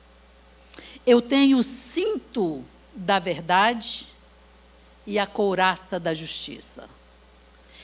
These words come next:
Estas peças é para proteção pessoal.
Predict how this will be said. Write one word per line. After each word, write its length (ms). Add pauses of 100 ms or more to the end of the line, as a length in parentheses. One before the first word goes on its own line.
(220)
Estas 760
peças 720 (640)
é 100
para 380
proteção 1300 (240)
pessoal. 760